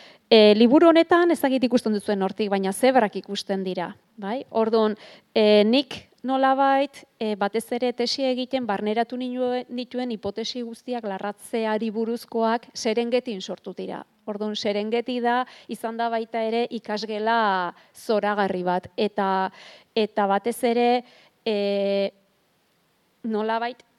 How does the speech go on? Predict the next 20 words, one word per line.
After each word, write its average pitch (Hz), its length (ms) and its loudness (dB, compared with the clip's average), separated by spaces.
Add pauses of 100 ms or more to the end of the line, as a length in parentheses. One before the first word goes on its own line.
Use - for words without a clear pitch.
(240)
herbiboro 247 1300 -2 (440)
hainbeste 262 1080 -8
mota 233 340 -12
daude, 202 340 -6 (120)
ez, 285 140 -16
eh? 247 180 -10
Dibertsifikatuta 233 960 -4
dagoen 226 280 -4
Serengetin 214 600 -10
sabanan, 208 580 -6 (380)
eh, 190 440 -6
ba, 196 300 -8
herbiboroen, 214 800 -2 (140)
eh, 196 180 -10
espezie, 202 960 -4 (120)
eh, 185 560 -8
ba, 196 260 -12
multzo 226 360 -2
guzti 208 380 -4
hori, 202 300 0